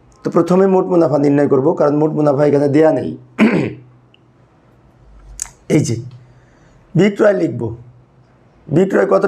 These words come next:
টাকা আছে? পণ্য ক্রয় ও বিক্রয়। তো বিক্রয় যে ঊনসত্তর হাজার টাকা, ছয় নয় তিনটে শূন্য। এখন বিক্রয়টা কোন ঘরে লিখব, তাই না? অবশ্যই মাঝের ঘরে লিখব। বিক্রয় মাঝের ঘরে লিখে বিক্রয় থেকে এই যে ফেরত বাদ যাবে, ফেরত।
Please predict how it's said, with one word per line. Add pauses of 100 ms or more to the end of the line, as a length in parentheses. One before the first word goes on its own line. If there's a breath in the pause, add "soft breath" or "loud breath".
টাকা
আছে? (760)
পণ্য (160)
ক্রয়
ও (100)
বিক্রয়। (440 soft breath)
তো (100)
বিক্রয়
যে
ঊনসত্তর
হাজার
টাকা, (600 soft breath)
ছয়
নয়
তিনটে
শূন্য। (580 soft breath)
এখন
বিক্রয়টা (100)
কোন (120)
ঘরে
লিখব, (100)
তাই
না? (460 soft breath)
অবশ্যই
মাঝের
ঘরে
লিখব। (1160 soft breath)
বিক্রয়
মাঝের
ঘরে
লিখে (120)
বিক্রয়
থেকে
এই
যে
ফেরত
বাদ
যাবে,
ফেরত।